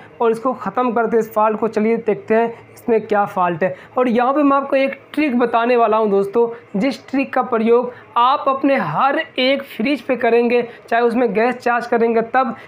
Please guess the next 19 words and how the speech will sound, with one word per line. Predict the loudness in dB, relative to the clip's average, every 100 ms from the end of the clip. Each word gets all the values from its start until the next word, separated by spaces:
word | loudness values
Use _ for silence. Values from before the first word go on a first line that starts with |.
| -2
या | -2
फिर | 0 0
चाहे, | 0 0
चाहे | 0 0
उसमें | 0 2 2
relay | 2 2
लगाएंगे | 2 2 2 0 0
तब, | -2 -2 -6 -8 0
या | 2
overload | 2 2 2 2
लगाएंगे | 2 2 0 0
तब। | -2
तो | -2
इसको | -4 -2 0
आपको | 0 0 0
ध्यान | 0 -2 0
से | 0
देखना | 0 0 0
है, | 0